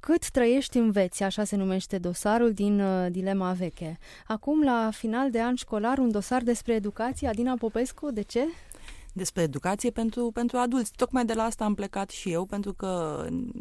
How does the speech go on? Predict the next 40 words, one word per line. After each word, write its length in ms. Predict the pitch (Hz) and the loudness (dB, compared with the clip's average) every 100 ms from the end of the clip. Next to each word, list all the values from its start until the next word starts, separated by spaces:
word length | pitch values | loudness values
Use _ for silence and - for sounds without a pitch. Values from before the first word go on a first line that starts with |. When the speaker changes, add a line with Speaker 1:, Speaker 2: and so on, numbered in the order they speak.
| 254 - 254 | -8 -8 -6
Speaker 2:
am 300 | 175 165 156 | -4 -4 -4
legat 280 | 160 175 - | -4 -4 -6
cumva 260 | 175 170 | -6 -4
de 80 | 165 | -6
experiența 460 | 165 - 165 175 165 | -8 -6 -4 -2 -2
mea 140 | 165 | -2
școlară, 640 | - - 160 160 135 - 127 | -4 -2 0 2 2 0 -8
de 300 | 127 - 147 | -10 -10 -4
cei 280 | - 131 135 | -2 -2 -4
doisprezece 520 | 139 143 151 143 - | -4 -4 -4 -6 -6
ani 160 | 139 151 | -4 -2
de 80 | 143 | -2
școală, 340 | - 147 156 | -4 -2 -2
mai 160 | 151 147 | -2 -2
ales 240 | 147 156 | -2 -4
ultimii 320 | 160 - 151 | -4 -4 -4
patru 320 | 143 147 147 147 | -2 -4 -2 -2
ani 160 | 147 | 0
de 80 | 143 | 0
liceu, 420 | 139 113 - - - - - - - - | -2 -2 -4 -6 -6 -8 -8 -8 -12 -4
în 120 | 196 | 0
care 360 | 214 214 208 | 4 4 2
începusem 460 | 214 202 - 226 220 | 0 -2 -4 -2 -2
să 140 | - | -2
urăsc 340 | 196 190 196 - | -2 -2 -4 -4
foarte 280 | 180 170 165 | -4 -4 -4
tare 240 | 165 151 | -2 -2
școala. 360 | - 156 135 131 | -2 -2 0 0
Nu 160 | 175 | -2
mă 120 | 170 | -2
duceam 340 | 151 147 165 160 | -4 -4 -4 -4
cu 140 | - | -4
niciun 280 | 151 160 156 | -4 -4 -4
fel 160 | 151 151 | -4 -6
de 80 | |
plăcere 360 | 147 143 - 151 | -6 -8 -6 -4
la 120 | 139 | -4
școală 360 | 127 - 185 202 | -6 -4 -4 -4
și, 440 | 190 - 190 165 | -6 -6 -4 -2
uh, 20 | 160 | -4